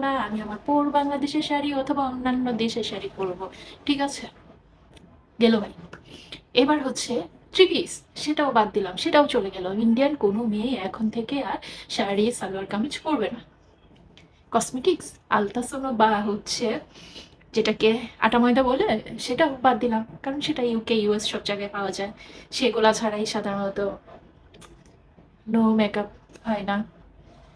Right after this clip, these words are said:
মানে মেকআপ লুক হয়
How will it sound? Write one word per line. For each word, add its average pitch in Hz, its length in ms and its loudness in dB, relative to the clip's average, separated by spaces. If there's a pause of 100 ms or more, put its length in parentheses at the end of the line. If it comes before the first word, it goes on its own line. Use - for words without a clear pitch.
(720)
মানে 226 160 6 (340)
মেকআপ 254 240 6 (480)
লুক 233 220 8
হয় 214 160 6